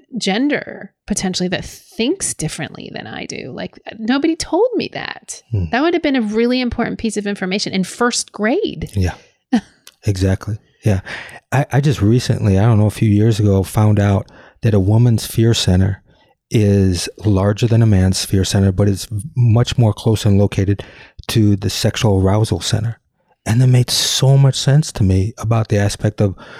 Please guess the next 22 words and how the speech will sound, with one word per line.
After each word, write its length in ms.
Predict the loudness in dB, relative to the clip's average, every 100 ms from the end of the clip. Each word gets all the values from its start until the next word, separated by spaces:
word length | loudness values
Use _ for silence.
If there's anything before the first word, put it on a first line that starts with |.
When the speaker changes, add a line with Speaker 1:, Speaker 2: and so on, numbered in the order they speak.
| -14 0
Speaker 2:
women 520 | 2 4 4 2 0
wanting 300 | 0 2 4
to 60 | 2
feel 360 | 0 0 2 0
safe 680 | -2 -2 0 0 -4 -12 -20 _ _ _ _ _ _ _
and 440 | 0 2 4 2
to 80 | 0
be 80 | 0
able 160 | 0 0
to 60 |
feel 120 | -2
connected 760 | -4 0 2 2 0 0 -2 -4 -14 _ -6
before 580 | -2 -2 0 0 0 -4 _ _ _ -20 _
sexual 520 | -6 -4 -2 -2 -2 -4
activity 360 | -8 -2 0 0
and 80 | 0
sexual 360 | -2 -2 -2
arousal 500 | 0 0 -2 -2 -2
and 120 | -2 -2
so 160 | -2
forth. 400 | -2 -4 -4 -6 -14 _ -20 -20 _ -2
And 520 | 2 4 4 4 0